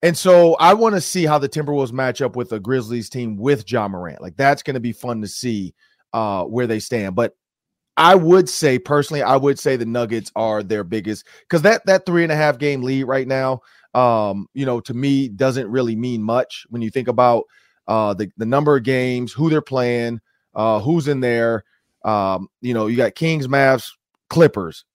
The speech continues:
The Nuggets, I, I w-, I would rather the Nuggets honestly be the two seed, so the Timberwolves wouldn't have to play them until the Western Conference Championship.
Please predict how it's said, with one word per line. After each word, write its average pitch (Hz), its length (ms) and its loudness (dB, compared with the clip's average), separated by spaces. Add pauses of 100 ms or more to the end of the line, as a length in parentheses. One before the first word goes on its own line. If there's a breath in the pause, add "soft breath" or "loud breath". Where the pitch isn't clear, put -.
(120)
The 127 100 -2
Nuggets, 156 760 2
I, 139 160 0
I 135 40 2
w-, 156 200 2
I 139 80 2
would 147 160 2
rather 220 340 6
the 160 120 2
Nuggets 151 300 2
honestly 143 260 -4
be 139 120 -6
the 113 80 -6
two 135 200 -8
seed, 135 360 -6
so 123 120 -6
the 107 120 -8
Timberwolves 123 420 -4
wouldn't 120 200 -4
have 120 120 -6
to 101 60 -20
play 117 200 -4
them 110 180 -6
until 117 380 -4
the 101 320 -6
Western 110 300 -4
Conference 110 280 -6
Championship. 170 520 0